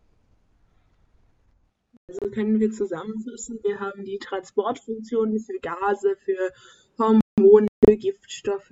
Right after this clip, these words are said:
wir haben die Wärmekapazität des Blutes, dass wir immer konstant bei siebenunddreißig Grad sind. Ähm, wir haben die Blutgerinnung, wir haben die Immunabwehr und die Regulation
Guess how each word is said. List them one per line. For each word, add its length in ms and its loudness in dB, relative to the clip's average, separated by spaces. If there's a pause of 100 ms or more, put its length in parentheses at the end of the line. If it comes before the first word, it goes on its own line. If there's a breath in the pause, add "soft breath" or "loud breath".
wir 160 -6
haben 240 -6
die 180 -4
Wärmekapazität 1160 -6
des 140 -16
Blutes, 680 -12 (320 loud breath)
dass 180 -10
wir 140 6
immer 160 -4
konstant 480 -12
bei 140 -6
siebenunddreißig 760 -14
Grad 320 -10
sind. 300 -12 (480 soft breath)
Ähm, 400 -6 (640)
wir 100 -2
haben 140 6
die 80 2
Blutgerinnung, 840 4
wir 120 -2
haben 220 -4
die 160 -14
Immunabwehr 880 0
und 240 0
die 60 -2
Regulation 560 -8